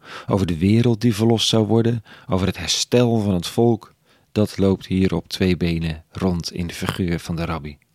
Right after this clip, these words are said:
Dat is een mooi statement, dat is een hoop geloof. Waarna Jezus van Nazareth meteen begint te praten over het feit dat hij veel zal moeten lijden en zal sterven.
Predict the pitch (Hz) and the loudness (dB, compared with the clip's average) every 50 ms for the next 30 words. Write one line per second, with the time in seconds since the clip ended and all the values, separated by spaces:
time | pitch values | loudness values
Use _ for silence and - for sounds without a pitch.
0 | _ _ _ _ _ _ _ _ _ _ _ _ - - - _ - - - _ | _ _ _ _ _ _ _ _ _ _ _ _ -20 -20 -20 _ -20 -20 -20 _
1 | _ - - - 87 82 82 82 82 - - 104 101 95 90 90 92 107 - - | _ -14 -10 -6 -4 -2 -2 -2 0 0 2 2 2 2 2 0 -2 -2 -4 -12
2 | _ _ - - 87 - 92 82 - - - 85 92 98 92 85 120 - - - | _ _ -12 -12 -10 -10 -10 -8 -6 -4 -2 0 2 2 2 0 -4 -8 -14 -20
3 | - _ _ _ _ _ _ _ _ _ _ _ _ _ _ _ - - - - | -20 _ _ _ _ _ _ _ _ _ _ _ _ _ _ _ -20 -20 -20 -20
4 | - - _ _ _ - 98 110 110 113 123 123 120 123 - 95 101 110 117 123 | -20 -20 _ _ _ -2 0 2 4 4 4 4 4 2 0 2 2 2 4 2
5 | 101 110 117 - - - 85 85 92 104 110 110 98 110 104 127 - - 90 - | 2 -2 -4 -6 -6 -6 -4 0 2 2 2 2 2 0 -4 -4 -6 -8 -8 -2
6 | - 123 127 131 123 110 - - 113 101 - - - - 113 113 113 113 - - | 0 2 2 2 2 0 0 -2 -2 -2 -4 -6 -2 0 2 2 2 0 -2 -2
7 | - 101 101 87 92 90 - - - 110 113 117 113 110 101 - 98 92 - - | 0 0 0 0 -2 -4 -4 -2 0 2 2 2 0 -2 -2 -2 -2 -2 0 2
8 | 107 110 107 92 - 104 95 95 92 95 95 85 - - 90 85 82 82 82 82 | 2 2 2 2 2 2 2 2 2 0 0 -2 0 0 0 2 2 0 -2 -2
9 | 80 82 82 82 78 71 73 73 - - _ _ _ _ _ _ _ _ _ - | -2 -2 -4 -4 -6 -6 -10 -12 -14 -14 _ _ _ _ _ _ _ _ _ 0
10 | 101 107 107 107 104 92 90 95 95 95 95 92 87 - - - - - - 95 | 2 2 4 2 2 2 2 2 2 2 2 0 0 -2 -2 -4 -4 -4 -4 -4
11 | 82 76 80 - - - - | -4 -4 -6 -12 -14 -18 -20